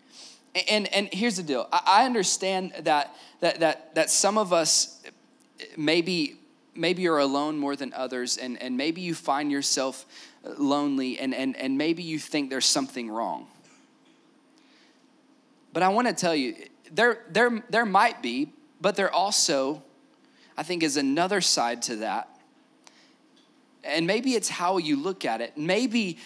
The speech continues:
this is an opportunity for you. Maybe you have space in your life. M-, maybe, maybe this is a moment to where you, you can you can have an encounter with God in your life.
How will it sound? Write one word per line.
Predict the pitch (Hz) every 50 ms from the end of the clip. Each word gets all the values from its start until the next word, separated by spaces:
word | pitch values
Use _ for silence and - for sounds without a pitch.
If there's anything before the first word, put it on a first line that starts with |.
| - - -
this | 156 - - - -
is | 247 226
an | 233 220 208
opportunity | 180 180 175 175 170 165 - - 190 190 190 185 175 175
for | 160 - - 156
you. | 151 131 123 127 131 131 131 139 139 135 - _ _ _ _ _ _ _ _ _ _ _
Maybe | - 185 226 226 254
you | 240 196 170 214 233
have | 226 214 185 -
space | - - - - - - - 170 202 226 - -
in | 240 220 214
your | 208 202 202
life. | 175 156 139 135 139 151 - - - - - - - - -
M-, | 160 180 170
maybe, | 180 175 208 240 254 226 247 226 175 -
maybe | 185 202 220 254 240 247 233
this | 170 175 220 214 - -
is | 226 185 190
a | 185
moment | 175 165 170 180 190 208 214 202 185 165 - - - - - -
to | - 202
where | 185 180 185 185 185
you, | 170 147 139 143 220 240 254 254 247 196 - - - - - -
you | - 165 156 170 170 233 269 269
can | - - 233 202 180 139 - - - _ _ -
you | 160 226 262
can | 262 269 220
have | 202 220 214 208 185
an | 180
encounter | 170 151 151 151 - 165 180 220 220 220 233 220 180 147 139 131 139 - - _ _ _ _ _ _ _ _ _ _ _ _ -
with | 160 160 151 - -
God | - 208 196 180 165 151 151 143
in | 123 151 165 160
your | 151 147 143
life. | 156 165 143 110 87 - - - - -